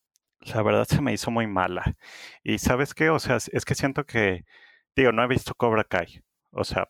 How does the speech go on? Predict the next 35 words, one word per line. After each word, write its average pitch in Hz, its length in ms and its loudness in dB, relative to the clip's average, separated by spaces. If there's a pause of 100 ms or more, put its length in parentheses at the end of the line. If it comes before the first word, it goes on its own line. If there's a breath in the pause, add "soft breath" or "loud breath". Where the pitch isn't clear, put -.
(100)
no 101 140 -2
puedo 110 180 2
hablar 98 280 2
de 110 80 2
la 98 100 2
saga 101 300 0
como 95 200 -4
tal 95 220 -2
porque - 260 -10
no 92 120 -4
he - 20 -2
visto 92 300 -10
Cobra 95 280 0
Kai, 135 260 -2 (680 loud breath)
pero 117 180 4
siento 123 320 0
que 127 360 0 (1300)
el, 110 640 2 (640)
e-, - 160 -6
e-, 135 200 -2 (480)
este, 104 460 2
la 101 180 2
base 127 360 2
de 131 160 6
esta - 360 -2 (200)
película 110 640 0 (380 soft breath)
es 110 180 0
como 123 300 0
para 98 200 2
hacer 98 380 0 (160)
una, 113 400 0 (120)
una 110 500 2
película 104 420 0
y 90 80 0
ya. 90 300 2